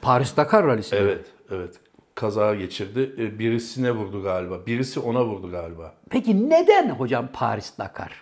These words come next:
Speaker 2: Neden?
Speaker 1: Yani özel değil mi? Mesela neden Paris'te bitiyor?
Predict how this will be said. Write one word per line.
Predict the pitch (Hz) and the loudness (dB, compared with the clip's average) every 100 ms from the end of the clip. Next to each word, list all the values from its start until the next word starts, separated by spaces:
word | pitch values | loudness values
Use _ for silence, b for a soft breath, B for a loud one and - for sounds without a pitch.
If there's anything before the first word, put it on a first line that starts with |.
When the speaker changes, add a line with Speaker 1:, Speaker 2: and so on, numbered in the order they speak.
| _ _ _ _ _ _ _ _ _ _ _ _ - | _ _ _ _ _ _ _ _ _ _ _ _ -16
Speaker 2:
Neden? | 92 95 92 87 | -12 -10 -10 -10
Speaker 1:
Yani | 98 95 | -10 -8
özel | - 151 202 208 | -2 4 6 6
değil | 226 | 2
mi? | 127 | 0
Mesela | 117 - 123 | -4 -2 4
neden | 190 214 214 | 6 6 2
Paris'te | 120 107 101 - 95 | 0 -4 -6 -12 -14
bitiyor? | 95 - | -12 -16